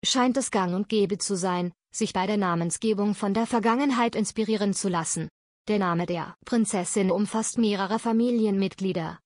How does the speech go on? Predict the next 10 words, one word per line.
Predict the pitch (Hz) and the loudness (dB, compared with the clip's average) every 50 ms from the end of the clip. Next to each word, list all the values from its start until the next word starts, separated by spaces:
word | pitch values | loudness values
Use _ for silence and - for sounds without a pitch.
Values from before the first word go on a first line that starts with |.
| _ _ _ | _ _ _
vor | - 247 226 254 | 0 2 4 4
allem | 254 262 285 277 240 | 4 4 2 2 2
aber | 247 254 208 233 214 | 2 2 2 0 0
drei | 196 214 202 202 175 | 0 0 0 2 2
wichtige | 196 226 226 - - 262 220 226 | 2 2 2 2 -2 -2 -2 0
Persönlichkeiten | - 196 220 208 170 190 190 185 190 185 180 180 - - - - 214 202 196 - 208 190 | 0 0 0 0 2 2 2 2 2 2 2 0 -2 -4 -4 -2 -2 -2 0 -2 -2 0
aus | 180 180 185 - | 0 -2 -2 -6
Prinz | - - 208 196 185 - - 196 | -2 0 2 2 2 0 -2 0
Williams | 196 196 180 170 175 180 180 180 - - | 0 0 2 2 0 0 -2 -2 -4 -4
Leben. | 190 180 175 160 151 160 160 | -2 -2 -2 -2 -2 -4 -8